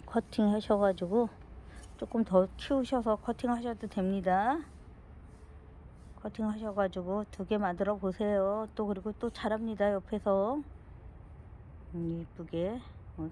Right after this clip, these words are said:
햇빛을 너무 잘 봐가지고 하얀 금이 핑크 금이 돼버렸어요.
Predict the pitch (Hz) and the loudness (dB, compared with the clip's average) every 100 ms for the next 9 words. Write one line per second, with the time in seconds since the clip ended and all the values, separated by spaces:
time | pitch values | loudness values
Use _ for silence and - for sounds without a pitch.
0 | - 254 269 240 240 190 196 202 202 190 | -4 -2 0 0 2 2 0 -2 -2 -4
1 | - 170 170 202 202 180 180 180 180 196 | -2 0 4 4 2 -2 -6 -4 -2 -2
2 | 208 190 - - - - - - - - | -2 -6 -12 -18 -16 -18 -18 -16 -16 -14
3 | - - - - - - - - - 247 | -14 -16 -14 -14 -14 -14 -14 -8 2 4
4 | 240 226 202 202 196 196 - - 269 - | 4 2 0 2 2 0 0 4 4 4
5 | 214 214 202 180 180 180 185 180 170 185 | 0 0 -2 0 0 2 0 -2 -2 0
6 | 175 170 175 180 | 0 0 -2 -4